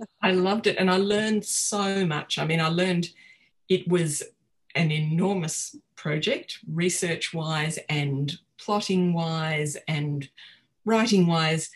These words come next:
Speaker 2: Um, but the, the relationship that I have with my wonderful editor, with the wonderful people at Affirm, made it,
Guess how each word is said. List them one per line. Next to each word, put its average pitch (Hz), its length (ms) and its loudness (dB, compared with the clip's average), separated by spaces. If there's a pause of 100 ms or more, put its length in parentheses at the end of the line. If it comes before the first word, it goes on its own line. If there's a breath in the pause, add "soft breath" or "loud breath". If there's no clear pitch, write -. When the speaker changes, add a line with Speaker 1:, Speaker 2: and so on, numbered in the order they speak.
(360 loud breath)
Speaker 2:
Um, 165 480 2 (360)
but 165 300 -2
the, 165 420 0 (640)
the 165 800 -2 (220)
relationship 170 1000 -2
that 151 400 -4 (260)
I 143 520 -4 (460)
have 156 220 -2
with 147 160 -6
my 147 220 -4 (240)
wonderful 151 560 -6 (180)
editor, 151 540 -4 (460 soft breath)
with 147 160 -8
the 143 80 -4
wonderful 143 320 -4
people 143 320 -4
at 143 80 -4
Affirm, 151 500 -4 (320 loud breath)
made 170 380 2
it, - 200 -4